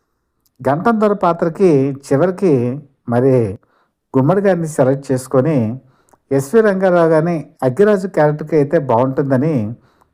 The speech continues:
డైరెక్టర్ వి రామచంద్రరావు సజెస్ట్ చేయడంతో చివరి క్షణంలో స్క్రిప్ట్లో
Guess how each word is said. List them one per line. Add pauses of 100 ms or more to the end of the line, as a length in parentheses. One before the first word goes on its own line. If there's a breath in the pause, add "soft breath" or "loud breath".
(160)
డైరెక్టర్
వి
రామచంద్రరావు
సజెస్ట్
చేయడంతో (580 soft breath)
చివరి
క్షణంలో
స్క్రిప్ట్లో